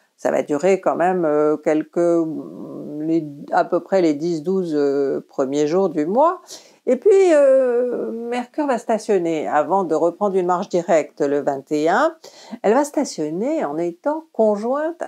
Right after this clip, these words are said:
à Jupiter. Donc, euh, là,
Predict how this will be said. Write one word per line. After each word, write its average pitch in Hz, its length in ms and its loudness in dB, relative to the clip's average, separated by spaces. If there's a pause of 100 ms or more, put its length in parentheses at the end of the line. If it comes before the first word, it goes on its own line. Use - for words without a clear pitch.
à 196 160 0
Jupiter. 175 760 0 (480)
Donc, 311 420 2
euh, 277 140 6
là, 311 240 2